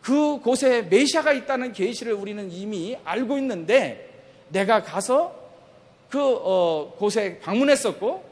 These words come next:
그분을 만났었다. 당신 한번 같이 가보자.라고 해서 홍순애 대모님과 정석천 장로님이 용산구 청파동에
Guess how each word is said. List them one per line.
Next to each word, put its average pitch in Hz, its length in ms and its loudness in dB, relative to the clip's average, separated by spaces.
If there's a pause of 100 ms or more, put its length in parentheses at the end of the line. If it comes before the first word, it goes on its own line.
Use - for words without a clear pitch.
(240)
그분을 185 380 -2
만났었다. 165 560 -8 (720)
당신 202 280 -2
한번 190 260 0
같이 190 280 -8
가보자.라고 202 1120 -2
해서 233 460 0 (440)
홍순애 294 420 -2
대모님과 214 960 -4 (240)
정석천 185 560 -8
장로님이 208 760 -4 (840)
용산구 185 720 -2
청파동에 240 920 -6